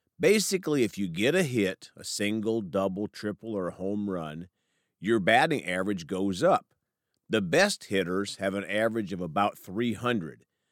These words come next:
meaning that they get a hit, a positive outcome, three out of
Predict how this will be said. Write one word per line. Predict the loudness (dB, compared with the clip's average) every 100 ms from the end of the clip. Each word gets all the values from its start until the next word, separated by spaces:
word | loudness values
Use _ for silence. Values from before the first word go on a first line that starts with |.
| _ -2
meaning | 2 4 4
that | 2 0
they | -2
get | 0 2 2 2
a | 0
hit, | 2 4 2 0 -20 _ _
a | -6
positive | 0 4 4 4 0 -2 2
outcome, | 2 2 -2 -2 -2 -4 -10 _ _ _
three | -10 -2 2 2 2
out | 2 0
of | -2